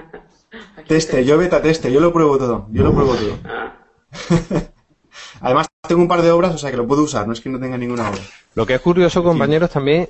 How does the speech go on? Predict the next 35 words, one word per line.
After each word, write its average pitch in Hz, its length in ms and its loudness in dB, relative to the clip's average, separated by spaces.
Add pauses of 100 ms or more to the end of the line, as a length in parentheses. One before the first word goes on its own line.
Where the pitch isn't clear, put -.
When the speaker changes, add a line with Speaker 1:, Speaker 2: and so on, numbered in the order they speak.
Speaker 3:
una 139 180 2
de 143 60 4
las 143 120 -2
cosas 139 300 -4
que, 123 600 0
que 113 160 -4
me 117 180 0
he 113 40 -4
fijado, 117 580 -4
<clears throat> 101 100 4
eh, 95 400 -2
el, 87 1120 -8 (160)
a-, 82 260 -16
hace 117 1000 -2 (160)
bastantes 107 540 -6
años, 123 260 -2
cu-, 92 100 -6
antes 101 320 -6
de, 95 600 -4
de 90 200 -6
los 87 180 -8
siste-, 90 360 -10
que 87 140 -14
saliera 92 560 -6
el 87 120 -8
ios 98 460 -2
y 80 100 -14
el 80 180 -12
sistema - 340 -8
Android, 92 340 -4
teníamos 92 400 -6
unos 95 200 -4
sistemas 95 440 -10
que - 140 -12
eran, 95 220 -4